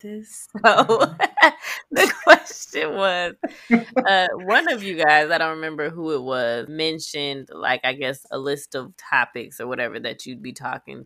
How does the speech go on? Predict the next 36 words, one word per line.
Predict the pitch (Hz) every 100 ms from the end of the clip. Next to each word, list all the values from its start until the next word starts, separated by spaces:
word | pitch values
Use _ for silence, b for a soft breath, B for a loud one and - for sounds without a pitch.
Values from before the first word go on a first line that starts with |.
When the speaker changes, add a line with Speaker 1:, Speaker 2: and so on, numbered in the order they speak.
| -
Speaker 2:
to | 127
your | 123 120 123
significant | - 147 127 117 - - -
other | 110 - 151 143
about | - 120 113 104 -
during | 127 120 120
pillow | - 135 104 -
talk. | - - -
And | 139
one | 156 160
of |
the | 147
things | 139 143 135 127
was | 127
just, | - 123
like, | 127 113 -
things | 131 123 131
that | 139
really | - 123 120 123
stressed | - - 123 120 - -
you | 101 -
out. | - - -
And | 143 147 151
so | 127 123 120 120
Speaker 3:
Mm. | 131 135
Speaker 2:
I | 117
was | 120
asking | - 151 180 - 135 127 -
if | - 127 - _
a | -
friend | 127 - 165 160
confided | - 139 139 - 175 175 185 185
in | 151 135
you | 131 127 123 143 _ _
about | 127 120 117 113
something, | - 117 117 113 113 131